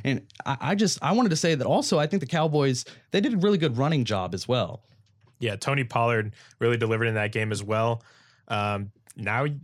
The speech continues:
Speaker 2: I think, you know, maybe Cooper Rush is the next Cowboys quarterback. And when Dak comes back, maybe he stays on the sideline.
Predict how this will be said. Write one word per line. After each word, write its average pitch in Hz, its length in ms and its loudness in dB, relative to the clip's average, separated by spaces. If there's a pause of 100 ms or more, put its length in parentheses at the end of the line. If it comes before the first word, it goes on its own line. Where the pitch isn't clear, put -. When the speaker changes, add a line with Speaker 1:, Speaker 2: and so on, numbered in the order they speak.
(120)
Speaker 2:
I 110 80 -4
think, 143 380 -6 (280)
you 104 80 -8
know, 98 220 -6 (160)
maybe 110 240 -6
Cooper 120 280 -8
Rush 120 300 -4
is 110 120 -4
the 104 100 -8
next 110 320 -6 (160)
Cowboys 113 340 0
quarterback. 117 540 0
And 113 60 0
when 110 100 -2
Dak 120 180 0
comes 123 220 -4
back, 113 280 0
maybe 117 220 -2
he 123 60 0
stays 123 320 0
on 123 60 0
the 120 40 0
sideline. 113 480 0